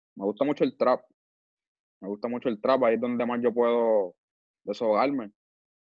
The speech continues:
porque ya la otra es más como, como, como comercial, ¿me entiendes? Más,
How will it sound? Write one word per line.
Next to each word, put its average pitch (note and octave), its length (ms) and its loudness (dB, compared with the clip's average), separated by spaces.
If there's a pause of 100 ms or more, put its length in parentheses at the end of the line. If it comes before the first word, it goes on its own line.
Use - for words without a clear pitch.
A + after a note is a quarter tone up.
(160)
porque G2+ 280 -6
ya G2+ 140 -2
la A2 80 4
otra A2+ 220 2
es A2+ 60 -4
más A#2 140 -6
como, A2+ 240 -6
como, A2 280 -8
como G2+ 260 -8
comercial, G#2 500 -2
¿me G#2+ 100 -8
entiendes? A2+ 380 -6
Más, G#2 400 -6